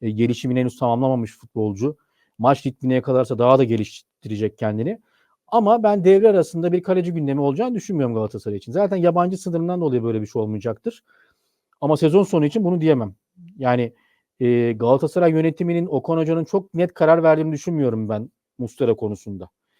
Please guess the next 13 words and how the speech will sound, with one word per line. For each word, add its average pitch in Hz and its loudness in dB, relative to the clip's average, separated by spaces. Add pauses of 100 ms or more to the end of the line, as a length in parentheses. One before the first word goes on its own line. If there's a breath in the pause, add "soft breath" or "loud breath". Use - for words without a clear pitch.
(320)
Biraz 202 0
performansına 175 0
bakacaklar 170 -4
ama 165 -4
bence 196 4
Galatasaray 180 2
Muslera 180 0
ile 151 2
yollarını 143 2
güzel 156 -2
bir 147 -8
şekilde 123 -12
ayırmalı. 143 -6